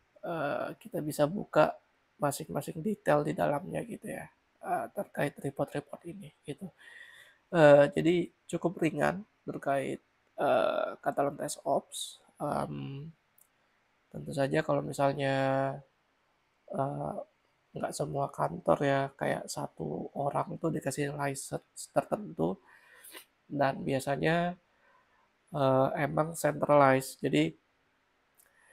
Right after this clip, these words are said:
kalaupun, kalaupun kalian punya akun, si A, B, C punya akun, akunnya itu biasanya di-include ke dalam tim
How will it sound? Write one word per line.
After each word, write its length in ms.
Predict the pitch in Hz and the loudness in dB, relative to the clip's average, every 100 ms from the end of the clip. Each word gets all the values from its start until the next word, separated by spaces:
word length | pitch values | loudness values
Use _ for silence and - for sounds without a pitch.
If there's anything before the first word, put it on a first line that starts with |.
| _ _ _ - | _ _ _ -4
kalaupun, 340 | 175 170 185 190 - - | 2 4 4 2 -4 0
kalaupun 300 | 147 151 202 196 | 2 2 2 8
kalian 220 | 156 151 151 | 8 6 0
punya 140 | - 151 | 0 -2
akun, 320 | - 170 180 170 | 0 -2 0 -2
si 140 | - - | -2 0
A, 160 | 156 | 0
B, 320 | 147 147 143 143 | 0 0 -2 -4
C 100 | 180 | -10
punya 300 | - 151 180 | -6 0 0
akun, 260 | - 160 143 | 0 -4 -4
akunnya 400 | - - 160 151 | -8 -2 2 2
itu 80 | 151 180 | 2 2
biasanya 260 | 160 180 | 4 2
di-include 480 | 151 156 147 - 180 - | 2 0 -2 -2 -2 -2
ke 60 | 147 | 0
dalam 340 | 151 151 135 _ - | 0 0 -4 _ 6
tim 420 | 180 196 220 233 | 8 8 2 -4